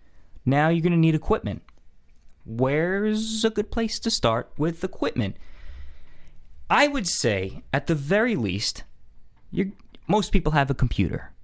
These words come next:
right? Just use your computer. You can record on your computer. Mo-, uh, actually,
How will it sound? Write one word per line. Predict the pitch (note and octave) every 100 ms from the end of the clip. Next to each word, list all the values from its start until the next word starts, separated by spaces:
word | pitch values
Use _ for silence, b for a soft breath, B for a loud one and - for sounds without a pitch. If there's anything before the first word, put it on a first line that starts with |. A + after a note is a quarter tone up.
| - -
right? | B2+ C#3+ - -
Just | D#3+ D3
use | E3+ G3 F3
your | F#3
computer. | F#3+ G#3+ - G2+ G2 D#3 - -
You | D3+
can | - G3+
record | G3 - G3+ G3+
on | E3 D#3
your | F3
computer. | - G#3 A2 G#2 - F3 - - _ - - - - - - - - -
Mo-, | B2 B2+ -
uh, | B2 A2+ G#2+
actually, | G#2+ - - A#2+